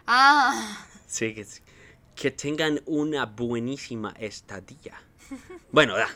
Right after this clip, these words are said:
Speaker 2: da, seguí, sí, seguí, seguí. Sí.
Speaker 1: Em, ah, va. Recibí una llamada non grata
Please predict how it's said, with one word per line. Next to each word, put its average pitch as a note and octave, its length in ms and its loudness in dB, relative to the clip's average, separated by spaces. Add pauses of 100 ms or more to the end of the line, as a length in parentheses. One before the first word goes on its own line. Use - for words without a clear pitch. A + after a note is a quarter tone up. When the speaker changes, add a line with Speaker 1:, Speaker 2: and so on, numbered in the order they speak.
Speaker 2:
da, - 160 -6
seguí, B2+ 360 -2
sí, A#2+ 280 -8
seguí, A#2 240 -4
seguí. G#2 280 -8 (840)
Sí. - 180 -10
Speaker 1:
Em, A3+ 760 -10
ah, B3+ 180 10
va. G#3 260 -2 (600)
Recibí A#3+ 680 -6
una C#4 300 -6
llamada A#3 260 -4
non B3 300 -8
grata B3 480 -4